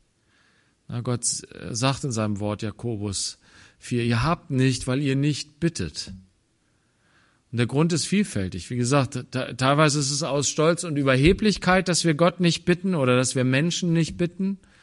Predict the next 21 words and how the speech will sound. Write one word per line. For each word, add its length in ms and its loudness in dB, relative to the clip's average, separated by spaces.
Teilweise 440 6
ist 140 4
es 140 4
auch 560 2
eine 680 4
übertriebene, 1600 2
eine, 520 0
ja, 200 -2
ich 120 -2
sage 280 2
mal, 200 0
ein 180 0
negativer 540 0
Stolz, 720 -6
eine 220 2
Demut, 800 2
die 60 -6
keine 380 -2
echte 480 -4
Herzensdemut 960 -6
ist. 360 -14